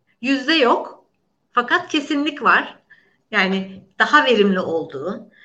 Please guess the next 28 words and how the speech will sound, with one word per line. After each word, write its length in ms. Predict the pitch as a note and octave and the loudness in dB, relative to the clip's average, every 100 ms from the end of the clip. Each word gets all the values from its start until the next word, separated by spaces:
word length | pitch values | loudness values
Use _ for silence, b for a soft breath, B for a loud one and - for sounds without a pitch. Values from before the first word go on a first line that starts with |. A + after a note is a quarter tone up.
| b A3+ | b 0
daha, 500 | A#3 C#4 B3+ - A3+ | 4 4 4 0 -2
e, 40 | |
e, 600 | A3 A3 E3+ G#3 G#3 G#3 | -2 -2 -2 0 2 0
müşteri, 680 | A3+ - - A#3 A#3+ A#3+ - | -4 -4 -2 0 0 -2 -12
e, 380 | G#3 G#3 G3+ G3+ | -8 -6 -4 -6
kucaklayışını, 760 | G#3 A3+ A3+ A3+ G#3+ G#3 G#3+ G#3+ | -4 -2 -2 0 0 0 -2 -4
müşteri, 420 | G3+ - G#3+ A3+ | -4 -4 -2 0
e, 420 | A3 - G#3 G#3+ | -2 -4 -6 -4
erişiminin 520 | G#3 G#3 A3 G#3+ G#3 | -4 -6 -8 -6 -4
daha 200 | G3+ A3 | -2 -2
zengin 360 | G#3 G#3 F3+ F3 | -2 -2 -2 -4
olduğu, 520 | D#3 D3 C3 E3 F#3+ b b b | -8 -12 -14 -16 -16 b b b
ürünlerini 600 | A#3+ C4 B3+ C4+ B3+ C4 | -4 -2 0 -2 -2 -2
daha, 380 | A#3+ C4 C4+ - B B - | -2 0 0 -2 B B -10
e, 80 | G#3 G#3 G#3 G#3 G#3 G3+ G3+ G3 | -4 -2 -2 -4 -6 -8 -6 2
var 220 | A3+ A#3+ | 4 4
olan 300 | A#3 A#3 A3 | 4 4 2
değişime 360 | A3+ A3+ - G#3+ | 0 -4 -4 -4
uygun 360 | A#3 A#3 B3+ | -2 -2 -4
bir 60 | G#3 | -4
şekilde, 540 | G#3 F#3 F3 D#3+ F3+ | -4 -4 -6 -6 -8
dışarıdaki 540 | G3 G3 G#3+ G#3+ A#3+ C4+ | -6 0 0 0 -4 -8
çeşitliliğe 600 | A#3 - G#3 G3+ F#3 F#3 | -8 -10 -10 -6 -2 0
uygun 320 | F#3+ G3+ G#3+ | 0 -2 -4
bir 60 | G3 | -8
şekilde, 580 | - - D#3 C#3+ F3+ - b b _ | -10 -12 -14 -14 -16 -18 b b _
e, 160 | F#3+ F#3+ | -6 -6
çıkarabildiği, 920 | - A3 G#3 G3 E3+ E3+ D#3 G#3+ | -4 -2 0 0 -4 -8 -10 -10